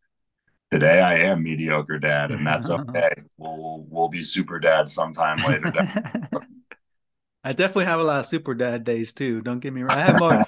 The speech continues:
Speaker 1: <laughs>
Speaker 2: I have more super dad days than mediocre dad days, but I think the mediocre dad days help me to, to have more, have more super dad days. So, and, you know, I'll just add to that as far as pitfalls, and we, we've mentioned it, but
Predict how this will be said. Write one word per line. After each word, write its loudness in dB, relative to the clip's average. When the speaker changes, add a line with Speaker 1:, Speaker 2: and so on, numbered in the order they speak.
Speaker 1:
<laughs> 6
Speaker 2:
I 2
have 4
more 2
super -2
dad -4
days -2
than -2
mediocre -2
dad -10
days, -12
but -2
I -4
think -2
the 4
mediocre 0
dad -4
days -4
help 0
me -4
to, -4
to -14
have -4
more, -2
have -2
more -2
super -6
dad -8
days. -8
So, -6
and, 0
you -6
know, 2
I'll 2
just 0
add -2
to -8
that -2
as -8
far 0
as -6
pitfalls, -6
and -2
we, -4
we've -6
mentioned -4
it, -6
but -2